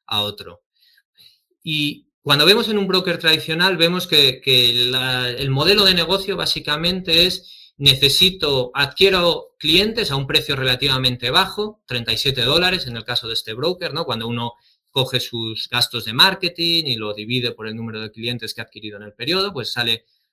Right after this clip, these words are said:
una cifra baja, razonable, que puede ser una cifra típica de una, de una startup, de una fintech. Y, eh, por otro, vemos que, bueno, que tiene una pérdida de clientes anual que probablemente,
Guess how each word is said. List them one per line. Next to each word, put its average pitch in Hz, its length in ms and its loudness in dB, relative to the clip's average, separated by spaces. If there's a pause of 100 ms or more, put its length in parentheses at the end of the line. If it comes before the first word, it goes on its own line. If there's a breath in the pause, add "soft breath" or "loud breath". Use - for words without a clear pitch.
(120)
una 127 220 0
cifra 120 680 -4
baja, 135 580 0
razonable, 147 640 -2
que 123 80 -6
puede 110 260 -8
ser 107 160 -10
una 104 140 -12
cifra 110 480 -12
típica 110 480 -8
de 101 120 -8
una, 101 300 -12 (320)
de 107 120 -10
una 101 760 -2
startup, 156 480 4
de 120 120 -2
una 110 120 -8
fintech. 104 580 0 (600 loud breath)
Y, 175 360 4
eh, 143 640 6
por 143 140 0
otro, 202 220 2
vemos 175 280 0
que, 156 220 2
bueno, 180 260 0
que 131 140 -4
tiene 156 440 4
una 165 420 -2
pérdida 160 340 0
de 156 120 -2
clientes 156 440 -4
anual 156 400 -2
que 147 80 -6
probablemente, 143 920 -2